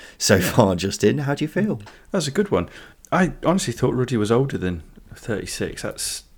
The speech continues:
Speaker 2: ju-, that's a little bit blown my mind. I, I wasn't being, I wasn't joking when I said he's almost forty. I genuinely thought he was older. Johnny Howson, incredible season for a man in his mid-thirties last season.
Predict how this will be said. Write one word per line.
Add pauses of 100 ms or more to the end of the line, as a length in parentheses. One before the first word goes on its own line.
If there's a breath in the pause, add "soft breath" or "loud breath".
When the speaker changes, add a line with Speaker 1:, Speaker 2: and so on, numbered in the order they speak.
(160)
Speaker 2:
ju-,
that's (220)
a
little
bit
blown
my
mind.
I, (260)
I
wasn't
being,
I
wasn't
joking
when
I
said (260)
he's
almost
forty. (440 loud breath)
I (140)
genuinely
thought
he
was
older. (580 loud breath)
Johnny
Howson,
incredible
season
for
a
man
in
his
mid-thirties
last
season.